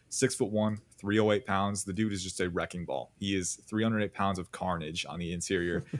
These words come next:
Speaker 1: Uh, explosive, agile, super twitchy,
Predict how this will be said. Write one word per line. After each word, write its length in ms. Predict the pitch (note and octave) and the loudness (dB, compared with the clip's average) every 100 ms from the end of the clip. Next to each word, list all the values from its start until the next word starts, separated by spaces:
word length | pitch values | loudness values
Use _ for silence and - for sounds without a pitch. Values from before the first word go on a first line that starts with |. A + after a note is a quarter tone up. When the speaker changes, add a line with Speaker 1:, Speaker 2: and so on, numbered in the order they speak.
| - | 0
Speaker 1:
Uh, 60 | F2+ | 0
explosive, 800 | G#2 - - G#2+ A2 A#2 A2 G#2 | 2 0 4 6 6 4 2 0
agile, 520 | F#2+ G2+ F#2+ G2+ G2+ | 0 0 4 4 4
super 320 | F#2 - C3+ G#2+ | 2 0 0 0
twitchy, 500 | - A2+ - A2 | 2 2 4 2